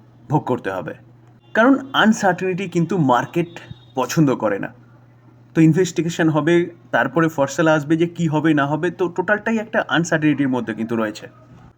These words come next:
আইটি সেক্টরে একটা মিড ক্যাপ ক্যাটাগরি কোম্পানির নাম হচ্ছে কোফোর্জ। কোম্পানিটাকে দেখলে দেখা যাবে, দেখুন আজকের দিনে এখনও পর্যন্ত আট পার্সেন্ট মতন একটা ডাউনসাইড মুভমেন্ট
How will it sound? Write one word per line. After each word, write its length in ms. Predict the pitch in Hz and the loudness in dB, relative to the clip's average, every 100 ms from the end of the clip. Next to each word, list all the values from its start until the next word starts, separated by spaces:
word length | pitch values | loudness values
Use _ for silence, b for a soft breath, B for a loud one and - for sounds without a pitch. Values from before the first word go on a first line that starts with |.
| - - - | -20 -8 2
আইটি 260 | 226 247 | 4 6
সেক্টরে 320 | 294 302 294 285 | 4 4 4 2
একটা 200 | 277 240 | 4 4
মিড 280 | 165 175 | 4 2
ক্যাপ 160 | 170 170 | 2 0
ক্যাটাগরি 400 | 139 127 123 117 | 2 2 2 0
কোম্পানির 500 | 120 117 117 151 175 | -2 -2 0 2 4
নাম 280 | 165 123 139 | 4 2 2
হচ্ছে 220 | 139 160 | 0 -2
কোফোর্জ। 420 | - 131 135 143 - - | -2 -4 0 -2 -4 -6
কোম্পানিটাকে 400 | 135 147 143 135 | -2 0 0 0
দেখলে 220 | 123 131 | -2 -2
দেখা 160 | 107 - | -4 -4
যাবে, 120 | 127 | -4
দেখুন 220 | 120 123 135 | -4 -4 -4
আজকের 240 | 113 - 139 | -4 -4 0
দিনে 180 | 160 - | 0 -2
এখনও 280 | 117 - 139 | -4 0 0
পর্যন্ত 340 | 123 117 127 | -2 -4 -4
আট 260 | 131 117 - | -2 -4 -4
পার্সেন্ট 300 | 123 123 117 | -6 -4 -4
মতন 160 | 113 117 | -4 -4
একটা 180 | 113 | -4
ডাউনসাইড 360 | 107 101 120 110 | -4 -4 -4 -4
মুভমেন্ট 340 | 107 101 117 | -6 -6 -6